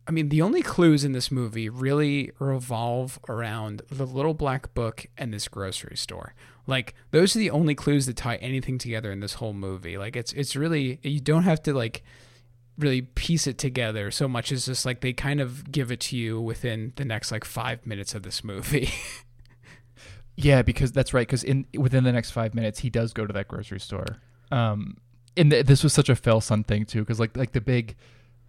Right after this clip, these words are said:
Speaker 2: the, like, the, like, the first crack at the mystery, the first clue, it's at, it, it's not, like, at a cool, unique location. It's at
Speaker 1: Yeah.
Speaker 2: the grocery store, <laughs> which is, like,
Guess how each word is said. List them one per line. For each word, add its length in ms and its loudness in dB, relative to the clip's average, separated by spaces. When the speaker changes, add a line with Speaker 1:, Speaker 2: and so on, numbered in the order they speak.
Speaker 2:
the, 160 2
like, 160 -2
the, 80 -8
like, 160 -4
the 80 -2
first 400 -2
crack 340 0
at 80 -4
the 80 -2
mystery, 380 -2
the 100 -2
first 300 -6
clue, 440 -6
it's 180 0
at, 120 2
it, 180 -2
it's 180 -4
not, 160 0
like, 200 -2
at 120 -2
a 200 -4
cool, 320 -4
unique 280 -4
location. 440 -8
It's 100 -16
at 80 -2
Speaker 1:
Yeah. 320 6
Speaker 2:
the 60 -8
grocery 300 -8
store, 260 4
<laughs> 100 4
which 140 8
is, 180 12
like, 160 2